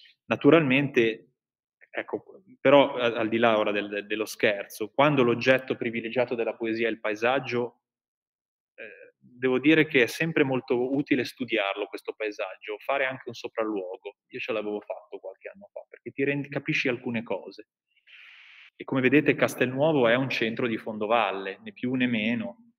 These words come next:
alla confluenza di due, di due fiumi, e, eh, naturalmente il carattere infernale qui è tutto soggettivo, no? Se volete quasi tendenzioso, perché di fatto è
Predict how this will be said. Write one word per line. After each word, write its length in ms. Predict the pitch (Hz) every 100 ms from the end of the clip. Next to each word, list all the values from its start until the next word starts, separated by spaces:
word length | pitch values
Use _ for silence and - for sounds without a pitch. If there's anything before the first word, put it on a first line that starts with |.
| _ _
alla 200 | 107 107
confluenza 760 | - 117 113 123 117 117 117 107
di 160 | 107
due, 720 | 113 113 107 104 101 101 101 101
di 120 | 107
due 160 | 123
fiumi, 680 | 160 - 160 160 151 151 - _ _ _ _ _ _ _ _ _
e, 260 | 156 156
eh, 580 | - - 135 131 127 127
naturalmente 600 | 123 123 156 156 143 147
il 60 | 123
carattere 460 | - 120 120 120
infernale 680 | 120 120 131 120 127 143 110
qui 240 | - 131
è 100 | 117
tutto 280 | 98 131 -
soggettivo, 880 | 110 113 104 104 - 135 101 101 98 -
no? 280 | 131 131 -
Se 160 | - 110
volete 420 | 110 127 123 110
quasi 300 | 117 110 113
tendenzioso, 880 | 120 117 113 113 - 165 117 107 104
perché 540 | - - 131 135 -
di 100 | -
fatto 640 | 135 117 107 - - 139
è 260 | 107 113 131